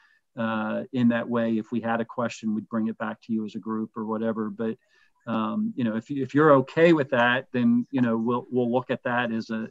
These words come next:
as a way to move forward. Um, but I'd like to go ahead and turn it back over to you guys so that you can,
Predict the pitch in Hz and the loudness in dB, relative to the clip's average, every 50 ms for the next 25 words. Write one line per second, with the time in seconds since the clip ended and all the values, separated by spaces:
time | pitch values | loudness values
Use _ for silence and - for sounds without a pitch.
0 | - 117 110 107 117 113 117 117 113 110 110 117 113 - _ 123 117 120 120 123 | -6 -8 -6 -4 -4 -2 -2 0 2 2 2 2 2 0 _ -2 -2 0 0 -2
1 | 131 135 135 _ _ _ _ _ _ _ _ _ - 120 117 117 117 113 113 107 | -4 -4 -8 _ _ _ _ _ _ _ _ _ -4 -2 0 0 0 0 0 0
2 | 110 110 113 110 - _ _ _ - _ _ 120 117 113 - - - _ _ _ | 0 0 -2 -4 -6 _ _ _ -20 _ _ -4 -4 -4 -6 -12 -20 _ _ _
3 | _ _ _ _ _ _ _ _ _ _ _ - 120 123 123 139 143 139 135 139 | _ _ _ _ _ _ _ _ _ _ _ -6 -4 2 4 6 4 4 4 0
4 | 117 127 123 117 123 123 113 113 110 - - 123 120 117 113 - - 120 120 120 | 0 0 0 2 2 2 2 0 0 0 -2 -2 -2 -2 -2 0 2 2 2 2
5 | - 127 123 117 120 110 113 110 117 127 127 127 117 117 113 110 - - 123 110 | 0 -2 -2 -2 -2 -2 -2 -2 -2 -2 0 0 0 0 0 -2 -4 -6 -6 -6
6 | 101 110 107 123 113 113 _ 120 110 107 107 104 107 226 | -6 -6 -4 -4 -4 -4 _ -2 -2 0 0 -2 -4 -6